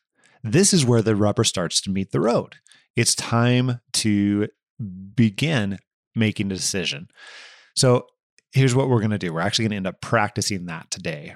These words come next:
Realize today that even a less than perfect decision is better than no decision at all.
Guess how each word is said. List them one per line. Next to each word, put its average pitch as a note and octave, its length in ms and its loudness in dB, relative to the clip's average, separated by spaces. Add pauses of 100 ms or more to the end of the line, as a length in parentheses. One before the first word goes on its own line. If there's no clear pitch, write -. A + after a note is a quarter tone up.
Realize B2+ 320 4
today A2+ 320 2
that G#2 240 -4
even D3 220 2
a A#2+ 80 2
less A#2 360 0
than A2+ 180 0
perfect G2 360 -4
decision F2+ 480 -4
is G#2 140 -4
better G#2 540 -2
than F#2 640 -8
no G2+ 360 0
decision F2 400 -6
at D#2 120 -10
all. C#2+ 240 -8